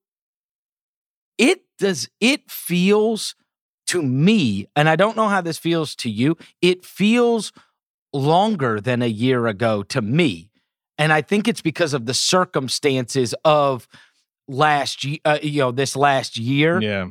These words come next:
Speaker 1: and since his passing. And the reason is because for me, that moment was I was going to a basketball game that night. I was gonna go watch the Grizzlies play against the Phoenix Suns.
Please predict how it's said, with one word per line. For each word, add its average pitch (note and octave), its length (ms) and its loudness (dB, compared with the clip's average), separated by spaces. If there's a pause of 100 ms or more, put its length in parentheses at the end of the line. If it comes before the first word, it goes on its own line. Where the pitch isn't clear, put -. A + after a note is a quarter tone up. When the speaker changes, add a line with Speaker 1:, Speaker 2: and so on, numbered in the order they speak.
Speaker 1:
and C3 280 -2
since E3+ 360 -2
his D#3 180 0
passing. D3+ 640 0
And D#3+ 180 2
the D3+ 80 4
reason E3 640 0
is F3 440 2 (420)
because E3 640 0 (320)
for F3+ 240 -4
me, G#3 600 0 (760)
that E3+ 380 2
moment D#3+ 580 -2 (120)
was B2+ 640 0 (400)
I F#3 220 2
was G3+ 240 -4
going F3 520 -2
to D#3 500 -4 (160)
a D3 80 2
basketball B2+ 680 -2
game F#2+ 420 -6 (280)
that C3+ 240 2
night. A#2+ 280 0
I B2+ 80 2
was B2 160 -2
gonna D#3 160 2
go C#3+ 140 2
watch C3+ 320 0
the B2 80 -8
Grizzlies D3+ 400 -2
play C#3+ 220 2
against B2+ 280 -4
the B2+ 80 -4
Phoenix A#2+ 440 -2
Suns. F#2+ 360 -2